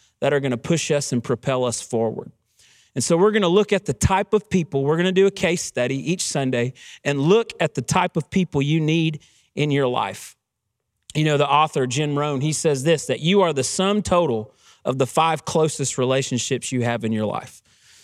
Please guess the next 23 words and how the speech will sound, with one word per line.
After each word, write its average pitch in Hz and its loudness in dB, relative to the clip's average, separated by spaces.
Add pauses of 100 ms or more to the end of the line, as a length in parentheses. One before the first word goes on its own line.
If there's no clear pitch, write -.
So - 0
your 131 2
destiny, 185 0 (380)
your 135 2
vision, 202 2 (220)
what 185 4
your 208 4
life 196 2
is 175 -2
gonna 190 0
look 175 0
like 120 0 (260)
is 135 -2
the 131 0
sum 202 2
total 160 2
of 123 2
all 175 4
the 180 -2
people 165 2
you're 139 2
hanging 127 -2
with. - -16